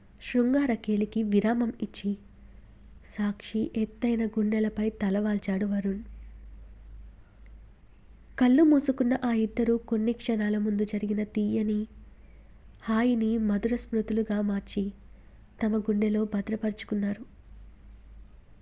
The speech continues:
అంతలోనే ఏదో జ్ఞాపకం వచ్చిన వరుణ్ టక్కున సాక్షి నుండి దూరం జరిగి, తన ప్యాంట్ వేసుకోసాగాడు. అతడిని వింతగా చూస్తూ, ఒంటిని చేతులతో దాచే ప్రయత్నం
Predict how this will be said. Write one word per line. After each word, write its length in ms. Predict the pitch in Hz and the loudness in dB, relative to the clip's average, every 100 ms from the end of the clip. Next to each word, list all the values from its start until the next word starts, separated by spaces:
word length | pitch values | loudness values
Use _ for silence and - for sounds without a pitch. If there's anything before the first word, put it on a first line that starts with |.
| - - - - - - - - 220 | -20 -20 -20 -20 -20 -20 -20 -2 2
అంతలోనే 540 | 233 262 349 349 339 | 4 8 8 10 8
ఏదో 320 | 302 269 269 | 8 8 6
జ్ఞాపకం 600 | 254 233 226 254 262 254 | 4 4 2 2 2 2
వచ్చిన 380 | 233 226 226 208 | 0 0 0 2
వరుణ్ 460 | 220 214 208 226 220 - | 0 2 2 0 -2 -2
టక్కున 340 | 208 - 240 | -4 -2 -2
సాక్షి 400 | 226 208 - 226 | 0 -2 -2 0
నుండి 240 | 214 208 | 0 0
దూరం 320 | 202 208 208 214 | 0 2 2 0
జరిగి, 420 | 208 208 202 208 - - - - - - - - - - 226 | 0 2 0 -2 -8 -20 -20 -20 -20 -18 -20 -20 -20 -2 0
తన 100 | 226 | 2
ప్యాంట్ 360 | 220 208 208 | 2 0 2
వేసుకోసాగాడు. 920 | 214 208 - 214 208 202 208 202 339 - - - - - - - - - - - - - - - - | 0 0 -2 -6 -4 -4 -4 -6 -10 -18 -20 -20 -20 -20 -20 -20 -20 -20 -20 -20 -20 -20 -20 -18 0
అతడిని 380 | 240 240 254 240 | 2 6 6 6
వింతగా 500 | 226 233 233 262 262 262 | 4 2 2 2 2 2
చూస్తూ, 380 | 233 - 220 220 - - - - - - - - - 226 | -2 -2 -2 -4 -8 -18 -20 -20 -20 -20 -20 -20 -6 2
ఒంటిని 560 | 226 226 269 247 247 | 2 4 2 4 2
చేతులతో 680 | 262 - 233 233 254 233 220 | 0 0 0 2 2 2 2
దాచే 340 | 214 202 214 | 0 0 -2
ప్రయత్నం 520 | 220 214 208 208 233 | -2 0 -2 -2 -4